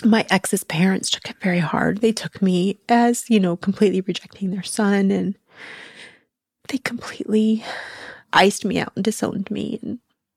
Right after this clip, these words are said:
as you guys know, my own mother and sister did the same when I left the religion. And it was like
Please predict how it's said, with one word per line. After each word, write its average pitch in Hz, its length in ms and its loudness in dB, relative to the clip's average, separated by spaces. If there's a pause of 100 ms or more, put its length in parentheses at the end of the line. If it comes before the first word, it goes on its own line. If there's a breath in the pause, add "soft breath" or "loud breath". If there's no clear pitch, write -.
(320)
as 226 180 6
you 214 80 4
guys 196 260 2
know, 180 280 2
my 175 240 -2
own 185 480 2 (440)
mother 180 360 4
and 185 140 0
sister - 360 -4
did 214 160 -2
the 202 100 -2
same 196 320 -2
when 202 160 -4
I - 40 -6
left - 300 -4
the - 100 -2
religion. 185 560 0
And 247 180 0 (1000 loud breath)
it - 100 4
was 214 180 4
like - 400 -4